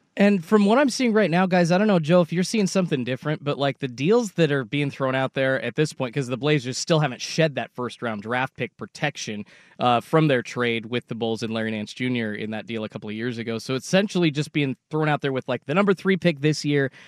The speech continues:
and then Ant or Shaedon. I thought that this was gonna be, like, a massive upgrade time where they're gonna be going three first-round picks in the future every other year, plus this three pick, you know, and a player or two. I, I just, I'm a little confused.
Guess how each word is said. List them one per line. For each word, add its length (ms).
and 100
then 120
Ant 380
or 220
Shaedon. 520
I 220
thought 400
that 160
this 200
was 140
gonna 220
be, 120
like, 280
a 200
massive 920
upgrade 480
time 320
where 120
they're 120
gonna 180
be 120
going 420
three 440
first-round 580
picks 240
in 40
the 80
future 420
every 340
other 120
year, 300
plus 320
this 180
three 320
pick, 420
you 80
know, 240
and 360
a 40
player 380
or 80
two. 260
I, 240
I 60
just, 240
I'm 120
a 40
little 160
confused. 600